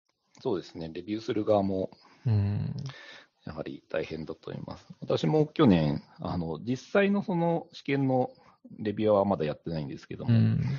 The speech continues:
Speaker 1: まあ、勉強会というか、
Speaker 2: うん、うん。
Speaker 1: あの、何回かやってたりしてたんで、で、その時にやっぱバーチャルでやることになるんで、なんか、ちょっとその、なんか、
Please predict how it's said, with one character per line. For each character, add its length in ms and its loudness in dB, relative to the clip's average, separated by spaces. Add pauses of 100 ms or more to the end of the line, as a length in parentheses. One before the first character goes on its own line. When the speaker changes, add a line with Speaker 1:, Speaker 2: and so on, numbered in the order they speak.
(360)
Speaker 1:
ま 180 -4
あ、 140 -8 (100)
勉 180 -4
強 160 -4
会 220 -4
と 100 -8
い 120 -6
う 40 -10
か、 200 -8 (300)
Speaker 2:
う 40 6
ん、 40 8
う 40 6
ん。 80 4
Speaker 1:
あ 80 4
の、 640 -4 (180)
何 180 -6
回 160 -2
か 100 -6
や 80 -4
っ 40 -10
て 120 -8
た 80 -6
り 100 -8
し 160 -20
て 60 -20
た 80 -8
ん 80 -12
で、 200 -12 (460)
で、 100 -4
そ 100 -8
の 60 -8
時 140 -2
に 60 0
や 60 -2
っ 20 -6
ぱ 100 -4
バ 160 -4
ー 20 -8
チ 120 -8
ャ 40 -6
ル 100 -8
で 180 -6 (680)
や 100 -4
る 80 -6
こ 120 -8
と 120 -2
に 80 -4
な 100 -4
る 140 -8
ん 80 -12
で、 240 -10 (440)
な 100 -8
ん 20 -20
か、 220 -10 (300)
ち 60 -6
ょ 80 2
っ 40 -20
と 100 -4
そ 140 -2
の、 360 0
な 120 0
ん 40 -4
か、 320 -4